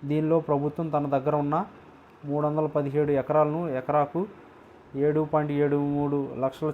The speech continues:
చొప్పున కేటాయించనుంది. మొత్తం లక్షా ముప్ప, మూడు వేల మూడు వందల నలభై ఆరు పాయింట్ ఆరు ఏడు ఎకరాలు ఈ ప్రాజెక్ట్ కోసం ఇవ్వడానికి ప్రభుత్వం అంగీకరించింది.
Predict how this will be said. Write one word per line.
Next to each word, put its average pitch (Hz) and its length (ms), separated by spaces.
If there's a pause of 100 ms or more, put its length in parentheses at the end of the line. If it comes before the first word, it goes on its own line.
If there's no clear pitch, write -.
చొప్పున 156 320
కేటాయించనుంది. 139 840
మొత్తం 127 400 (500)
లక్షా 131 360
ముప్ప, 147 360
మూడు 143 400
వేల 147 420 (760)
మూడు 147 260
వందల 147 140
నలభై 143 380
ఆరు 147 360
పాయింట్ 147 180
ఆరు 139 340
ఏడు 143 220
ఎకరాలు 147 460
ఈ 135 140
ప్రాజెక్ట్ 139 500
కోసం 147 240
ఇవ్వడానికి 143 540
ప్రభుత్వం 147 400
అంగీకరించింది. 131 720